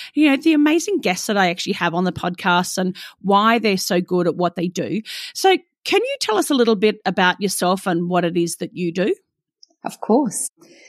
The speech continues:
Speaker 2: So I'm a bit of an entrepreneur slash lawyer, and I've been a lawyer for, oh my goodness, more than sixteen years now. But I've also been a business owner,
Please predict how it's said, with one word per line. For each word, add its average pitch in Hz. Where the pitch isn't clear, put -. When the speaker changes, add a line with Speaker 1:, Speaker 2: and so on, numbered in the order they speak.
Speaker 2:
So 180
I'm 202
a 208
bit 214
of 160
an 170
entrepreneur 175
slash 170
lawyer, 165
and 156
I've 160
been 180
a 160
lawyer 160
for, 156
oh 147
my 143
goodness, 147
more 165
than 160
sixteen 160
years 156
now. 147
But -
I've 147
also 156
been 165
a 156
business 165
owner, 165